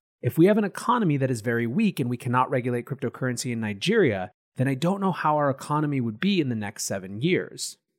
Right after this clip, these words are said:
Yet another senator said, "I am strongly against the outright ban of this medium of exchange by the Central Bank of Nigeria. What the C B N should be telling Nigerians are the regulations put in place to regulate the activities of the operators." Our final quoted senator said,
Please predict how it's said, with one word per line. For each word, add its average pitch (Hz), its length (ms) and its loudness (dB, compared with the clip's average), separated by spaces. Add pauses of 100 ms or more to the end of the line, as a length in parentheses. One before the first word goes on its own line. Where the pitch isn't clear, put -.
(180)
Yet 120 180 4
another 151 380 4
senator 160 460 0
said, 139 240 2 (100)
"I 151 120 -2
am 131 160 0
strongly 233 800 2
against 143 580 0
the - 200 -8
outright 196 480 2
ban 139 280 0
of 127 80 -4
this 131 180 -4
medium 170 380 2
of 156 80 -4
exchange 127 560 0
by 123 100 4
the 113 80 -8
Central 120 340 -4
Bank 101 300 -6
of 98 80 -12
Nigeria. 101 680 -2 (420)
What 131 140 2
the 127 40 0
C 208 220 6
B 190 180 4
N 135 140 4
should 254 260 0
be 220 120 -2
telling 127 300 0
Nigerians 113 640 -2
are 127 120 -2
the 117 80 -2
regulations 170 640 2
put 131 220 0
in 123 100 0
place 202 380 2
to - 120 -4
regulate 170 460 2
the 170 140 0
activities 117 560 0
of 92 60 -8
the 101 180 -10
operators." - 800 -2 (360)
Our 131 140 4
final 196 420 4
quoted 147 400 2
senator 117 440 0
said, 107 440 -4